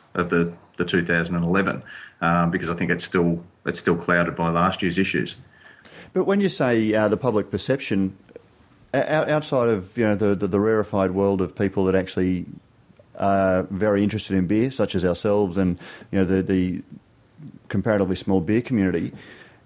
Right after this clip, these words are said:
Speaker 2: how, how wide do you think the perception about Crown Ambassador was last year? Because I certainly went to two or three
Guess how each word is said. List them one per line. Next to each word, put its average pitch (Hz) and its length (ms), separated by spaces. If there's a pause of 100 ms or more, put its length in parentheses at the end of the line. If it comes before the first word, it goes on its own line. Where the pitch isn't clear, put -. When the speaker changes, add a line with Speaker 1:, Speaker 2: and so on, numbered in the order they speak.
(120)
Speaker 2:
how, 139 340
how 131 180
wide 110 360
do 107 60
you 104 60
think 101 280
the 98 240
perception 101 440
about 95 240
Crown 98 240
Ambassador 95 400
was 101 240
last 107 340
year? 90 180
Because 92 280
I 117 80
certainly 107 360
went 90 240
to 92 360 (400)
two 123 180
or 104 120
three 98 500